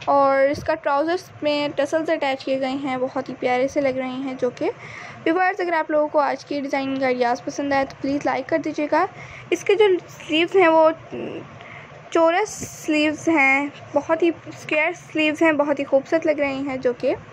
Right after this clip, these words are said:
व्यूअर्स, अगर आप लोगों को आज की डिज़ाइनिंग आइडियाज़ पसंद आ रही है तो प्लीज़ लाइक कर दीजिएगा, शेयर कर दीजिएगा फ्रेंड्स के साथ, रिलेटिव के साथ, कस्टमर्स के साथ, ताकि वो लोग भी डिज़ाइनिंग आइडियाज़ को देख सकें, इनसे इन्फॉर्मेशन हासिल कर सकें।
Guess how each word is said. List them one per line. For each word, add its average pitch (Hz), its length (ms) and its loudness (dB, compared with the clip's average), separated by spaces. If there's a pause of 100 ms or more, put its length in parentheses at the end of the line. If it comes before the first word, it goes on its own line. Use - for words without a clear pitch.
(920)
व्यूअर्स, 349 440 0
अगर 339 140 0
आप 311 200 0
लोगों 294 160 4
को 294 120 0
आज 269 220 0
की 294 160 -2
डिज़ाइनिंग 269 400 -2
आइडियाज़ 254 420 0
पसंद 285 340 -2
आ 262 140 0
रही 254 320 -2
है 247 160 0
तो - 100 -4
प्लीज़ 277 340 -4
लाइक 262 260 0
कर 311 100 4
दीजिएगा, 269 540 0
शेयर 269 340 0
कर 302 120 4
दीजिएगा 269 500 -2
फ्रेंड्स 269 400 -2
के 302 100 -2
साथ, 262 360 -2
रिलेटिव 254 460 -2
के 320 60 0
साथ, 262 300 0 (540)
कस्टमर्स 339 460 0
के 339 120 -2
साथ, 277 240 -2
ताकि 285 300 -4
वो 294 120 4
लोग 262 160 2
भी 294 240 -2
डिज़ाइनिंग 254 420 -2
आइडियाज़ 247 380 0
को 254 100 0
देख 233 180 -2
सकें, 269 320 -2
इनसे 269 220 -2
इन्फॉर्मेशन 254 540 -2
हासिल 285 240 -2
कर 269 120 0
सकें। 262 400 -2